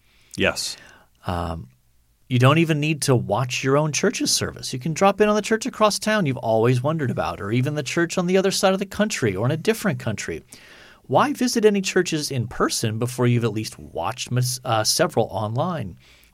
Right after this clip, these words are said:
Speaker 2: Why bother with any one church at all? Watch the sermon over here, the music over there. Change it up the next week, or skip a week or two.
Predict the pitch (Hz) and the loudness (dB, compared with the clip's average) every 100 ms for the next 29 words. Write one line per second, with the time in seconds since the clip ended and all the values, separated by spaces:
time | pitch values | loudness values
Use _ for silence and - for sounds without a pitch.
0 | - 107 - 123 107 113 139 117 95 - | 0 4 4 2 4 6 6 4 -2 -4
1 | 104 120 120 - - _ - 76 104 101 | -2 0 0 -4 -20 _ -10 -6 -6 -6
2 | - 123 123 156 175 208 113 - _ - | -2 -2 -2 0 2 2 0 -2 _ -20
3 | - - _ - 110 123 143 127 160 160 | -20 -20 _ -2 0 2 0 2 2 2
4 | 160 147 170 185 160 98 110 120 147 160 | 0 0 -4 -4 -6 -4 0 0 0 0
5 | 165 180 170 113 - _ _ - 208 214 | 2 2 2 2 -4 _ _ -4 -2 0
6 | 208 202 196 190 104 82 - _ _ - | -2 0 -2 -2 -4 -6 -10 _ _ -8
7 | - 240 233 180 104 - _ _ - - | -2 0 4 4 4 -4 _ _ -4 -2
8 | - 80 | -2 -4